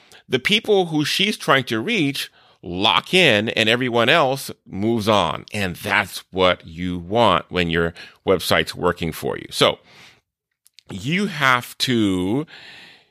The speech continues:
you have to make it clear who it's for. And of course, you have to decide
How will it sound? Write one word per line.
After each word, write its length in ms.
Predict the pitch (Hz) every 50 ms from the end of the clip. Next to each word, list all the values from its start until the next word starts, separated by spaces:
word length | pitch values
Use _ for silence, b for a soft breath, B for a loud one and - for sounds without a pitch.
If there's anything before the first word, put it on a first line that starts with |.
| B B -
you 200 | 107 147 180 175
have 300 | 175 160 143 143 - -
to 180 | - 131 127 120
make 340 | 113 120 127 131 135 135 -
it 140 | 127 - -
clear 400 | - - 143 147 156 156 151 147
who 260 | - - 147 147 143
it's 120 | 127 -
for. 360 | - - - 165 143 120 120
And 60 | 117 113
of 100 | - -
course, 300 | - 127 127 120 - -
you 120 | 127 139
have 120 | 131 -
to 80 | - 117
decide 800 | 98 98 101 - - - 147 202 214 135 90 85 87 104 110